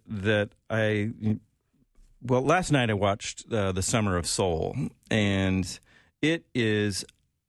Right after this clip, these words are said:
this snapshot of life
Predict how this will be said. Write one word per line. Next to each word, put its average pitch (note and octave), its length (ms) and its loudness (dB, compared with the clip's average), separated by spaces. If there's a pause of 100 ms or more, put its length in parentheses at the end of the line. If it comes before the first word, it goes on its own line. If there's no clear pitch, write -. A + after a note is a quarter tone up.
(1040)
this A2+ 240 0
snapshot A2+ 1000 -2
of F2+ 200 -4
life F#2 580 -2